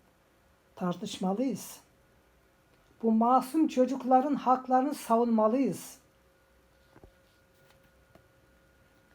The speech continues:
Benim k-, Metin'im, e, tabii be-, e, şimdi bak, bakın beş yaşıt olacak,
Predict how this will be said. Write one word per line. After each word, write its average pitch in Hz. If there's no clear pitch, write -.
Benim 277
k-, 240
Metin'im, 269
e, 214
tabii 240
be-, 277
e, 233
şimdi 254
bak, 240
bakın 247
beş 285
yaşıt 254
olacak, 277